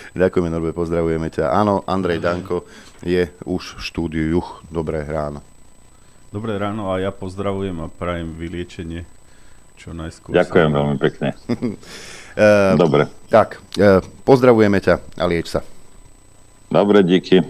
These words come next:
Speaker 3: Čauko.
Speaker 1: Toľko teda Norbert vysvetlil teda veci okolo tých prístupov a ďalšie veci. Tá pošta išla, všetko je tak, ako má byť a v pondelok ho už teda budeme vidieť a počuť aj v dopoludní na Infovojne. Hosťom dnes je, eh,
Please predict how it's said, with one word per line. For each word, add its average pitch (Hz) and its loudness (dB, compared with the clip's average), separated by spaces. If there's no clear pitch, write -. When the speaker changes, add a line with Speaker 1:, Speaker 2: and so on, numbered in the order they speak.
Speaker 3:
Čauko. 78 0
Speaker 1:
Toľko 165 0
teda 120 0
Norbert 139 2
vysvetlil 107 0
teda 95 2
veci 101 0
okolo 87 2
tých 80 -4
prístupov 92 -2
a 65 -6
ďalšie 110 0
veci. 147 0
Tá 82 -6
pošta 71 -6
išla, 131 -6
všetko - -10
je - -20
tak, 107 -4
ako 85 -8
má 71 -8
byť 117 -4
a 101 -4
v 95 -12
pondelok 90 -6
ho 80 -6
už - -12
teda 76 -10
budeme 73 -10
vidieť 69 -10
a - -10
počuť - -12
aj 67 -8
v 73 -12
dopoludní 76 -8
na 71 -8
Infovojne. 73 -8
Hosťom 95 -2
dnes 90 -4
je, 85 -4
eh, 73 -12